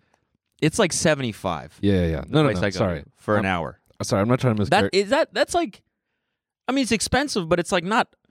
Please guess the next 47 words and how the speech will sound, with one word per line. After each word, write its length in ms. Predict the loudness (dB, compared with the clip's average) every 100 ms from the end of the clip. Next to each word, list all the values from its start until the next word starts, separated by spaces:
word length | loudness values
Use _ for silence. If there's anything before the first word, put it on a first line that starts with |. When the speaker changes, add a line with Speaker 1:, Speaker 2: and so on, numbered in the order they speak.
| _ _ -4
Speaker 1:
like, 100 | 0
you 100 | 2
go 160 | 4
to, 60 | 4
like, 140 | 4
a 40 | 4
nice 260 | 2 2
hotel 520 | 2 0 2 2 2 2
and, 160 | 2
yeah, 160 | 2 2
you'll 220 | 2 0
pay, 200 | 2 0
like, 160 | 0 -2
two 120 | -2
hundred 140 | 0
bucks 260 | 2 0 -2
for 100 | -8
an 100 | -4
hour. 100 | 2
Speaker 2:
Yeah, 160 | 2 2
yeah, 100 | 2
yeah. 60 |
Speaker 1:
That 160 | 2 0
to 80 | -2
me 140 | -6
is 180 | -6 -10
expensive. 440 | -14 -12 -12 -12 -4
Speaker 2:
Yeah. 200 | -2 -2 -6 -20 -8
No, 160 | 0 2
no, 80 | 2
I'm 140 | 2
not 140 | 0 2
trying 200 | 0 0
to 20 |
mischaracterize 680 | -4 -2 -4 -2 -4 -2 -4
it. 80 | 0
I, 220 | 2 2
I 140 | 2 0
say 300 | 2 2 2
three 180 | 2
hundred 180 | 2 4
dollars 280 | 2 2 0
for 160 | -2 -4
a 40 |
nap 280 | -2 -4 -4
because, 380 | -6 -4 -4 -4 -14 _ _ _ -12
so 440 | 0 2 2 0